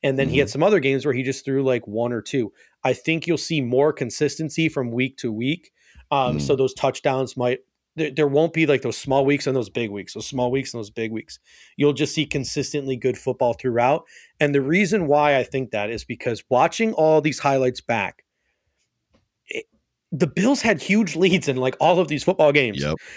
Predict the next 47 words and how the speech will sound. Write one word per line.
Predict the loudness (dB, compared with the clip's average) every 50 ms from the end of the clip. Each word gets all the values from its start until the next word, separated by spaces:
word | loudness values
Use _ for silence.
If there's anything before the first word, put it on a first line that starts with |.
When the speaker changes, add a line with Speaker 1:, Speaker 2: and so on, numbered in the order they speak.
| -2 2
Speaker 1:
And | 4 6 6
Speaker 2:
Yep. |
Speaker 1:
then | 6 6
you, | 6 4 2 2 -2 -4 0
you | 2 4 4
look | 6 6 6 6 6
at | 6
the | 6 6
box | 6 6 4 4 2 -2
score | 0 2 4 4 4 4 2 0 -4 _ _ _ -20 -6 _ 2
at | 2 4
the | 4 4 6
end | 8
of | 8 8
the | 8
game. | 6 4 4 6 4 4 2 -2 -8 _ -20 -20 -20 -20 -20 -2 _
And | 4 6 6 6 6 6
in | 4 4 6
most | 6 6 4 4 4
cases, | 4 4 4 4 4 0 0 2
the | 0 0
team | 2 2 2 2 2 2
either, | 2 4 4 6 6 6 6 6
like, | 6 6 4 2 0 -4 -12 _ _
came | 0 2 2 2 2 2
back | 2 2 2 2 0 -2 -4 -12 -20 -20 -20 -20 -20 _ 0
or | 2 4 4
even, | 4 4 2 2
like, | 2 0 -2 -2
took | -6 -8 -6 -4 -4
the | -2
lead | 0 0 2 2 2 2 2 0 -2 0 2
late, | 4 4 4 4 2 0
and | -2 -2 0
the, | -2
Speaker 2:
Mm-hmm. | -2 -2 0 0 2
Speaker 1:
and | 2 2
then | 0 0
Josh | 0 0 0 2 2
Speaker 2:
Mm-hmm. | 2
Speaker 1:
Allen | 4 4 4 4
had | 2 2
a | 2
lead | 2 2 2
to | 2
come | 2 2 4 4
back. | 4 2 2 0 -4